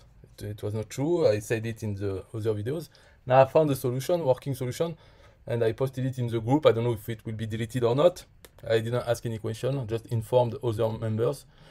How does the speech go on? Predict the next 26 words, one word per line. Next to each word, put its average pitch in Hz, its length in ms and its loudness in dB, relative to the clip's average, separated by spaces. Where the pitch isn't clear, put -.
But, 127 240 4
uh, 135 80 6
Randy 175 380 2
say, 127 320 2
"I 139 100 10
have 196 140 12
found 190 220 8
that 143 180 8
asking 175 360 4
a 131 60 4
great 156 340 2
question 165 500 4
will 160 140 2
get 175 220 4
you 190 120 0
a 151 60 4
better 151 300 6
answer." 120 400 2
So 120 160 -2
meaning 143 280 2
what? - 360 4
My 110 140 2
question 131 400 -2
was 120 120 4
not 117 140 -2
great. 127 300 0